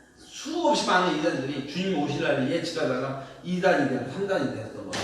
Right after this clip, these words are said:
우리가 기억하기 바랍니다. 어, 이것은 오늘날을 살아가는 성도들에게 마찬가지입니다. 주님의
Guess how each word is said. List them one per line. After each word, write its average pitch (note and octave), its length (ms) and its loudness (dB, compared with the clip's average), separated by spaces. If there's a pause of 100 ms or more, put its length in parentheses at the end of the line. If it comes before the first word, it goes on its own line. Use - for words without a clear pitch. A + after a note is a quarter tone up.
우리가 - 100 -12 (140)
기억하기 - 280 -10
바랍니다. - 280 -14 (1120)
어, B2 280 -2
이것은 D3+ 600 6
오늘날을 G3 720 6
살아가는 F#3 540 4
성도들에게 F#3+ 600 2
마찬가지입니다. C3+ 720 -4 (200)
주님의 G3 560 2